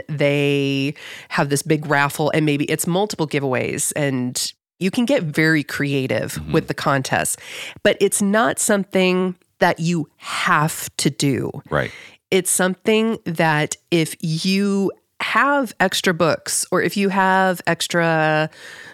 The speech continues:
Speaker 1: arcs, which are advanced reader copies,
Speaker 2: Mm-hmm.
Speaker 1: if you're getting ready to launch your book and you want to do a giveaway,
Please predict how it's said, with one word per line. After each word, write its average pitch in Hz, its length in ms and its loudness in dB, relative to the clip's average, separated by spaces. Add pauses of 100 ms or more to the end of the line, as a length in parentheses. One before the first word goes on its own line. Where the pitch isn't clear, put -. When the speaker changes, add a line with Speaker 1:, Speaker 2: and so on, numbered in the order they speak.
(200)
Speaker 1:
arcs, - 580 2
which 156 180 -2
are 139 320 0 (100)
advanced 147 380 0
reader 165 180 4
copies, - 640 -2
Speaker 2:
Mm-hmm. 85 380 -4 (100)
Speaker 1:
if 208 160 2
you're 190 80 2
getting 196 320 2
ready 185 220 2
to 170 640 0
launch 160 320 2
your 170 100 2
book - 380 0
and 170 100 0
you 165 120 2
want 156 160 2
to 147 60 0
do 147 220 0
a - 60 -4
giveaway, 131 600 -2